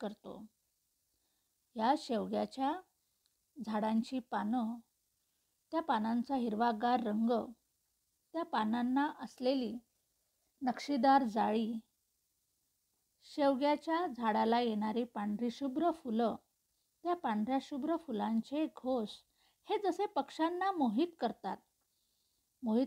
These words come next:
करतात म्हणजे काय? त्यांना आकर्षून घेतात. तसंच माणसाचंही मन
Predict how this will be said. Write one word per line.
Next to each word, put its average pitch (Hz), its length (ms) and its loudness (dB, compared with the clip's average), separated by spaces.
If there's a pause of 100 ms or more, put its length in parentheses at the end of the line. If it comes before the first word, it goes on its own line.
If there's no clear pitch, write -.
(140)
करतात 285 380 -2
म्हणजे 302 280 0
काय? 339 200 -2 (140)
त्यांना 269 280 2
आकर्षून 381 520 -2
घेतात. - 340 -2 (640)
तसंच 254 320 -2 (440)
माणसाचंही 262 760 2
मन 320 240 2